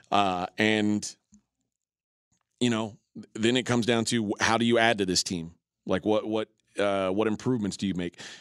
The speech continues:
It just, I mean, is Tony Pollard gonna come back and be a hundred percent? I,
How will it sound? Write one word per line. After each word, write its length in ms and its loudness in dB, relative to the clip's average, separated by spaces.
It 200 -6
just, 180 -6
I 40 -2
mean, 140 -2
is 100 -4
Tony 220 -2
Pollard 280 2
gonna 180 -2
come 180 0
back 280 2
and 140 0
be 340 -4
a 60 -4
hundred 160 -2
percent? 460 -4
I, 300 -2